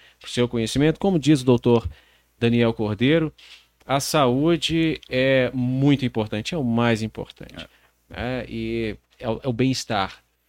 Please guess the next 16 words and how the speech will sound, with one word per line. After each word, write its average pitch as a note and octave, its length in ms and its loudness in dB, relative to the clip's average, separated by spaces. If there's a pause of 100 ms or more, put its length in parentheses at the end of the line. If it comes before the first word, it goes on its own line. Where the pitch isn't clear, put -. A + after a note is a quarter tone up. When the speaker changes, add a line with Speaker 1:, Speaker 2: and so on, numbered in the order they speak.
Speaker 1:
físico, G3+ 680 0
emocional, B2+ 1000 -2
psicossocial, B2 880 -6 (360)
né? - 120 -8
Isso A#2+ 180 -4
é B2 40 -4
ter A2+ 260 -8 (180)
saúde. F#2+ 460 -6
Então, G#3 280 4 (480)
acompanhem F#3+ 840 4
os D3+ 140 -6
próximos D3+ 380 0
episódios. C3 640 0
Quarta G#3 420 2
que A#2 140 -6
vem A2+ 440 2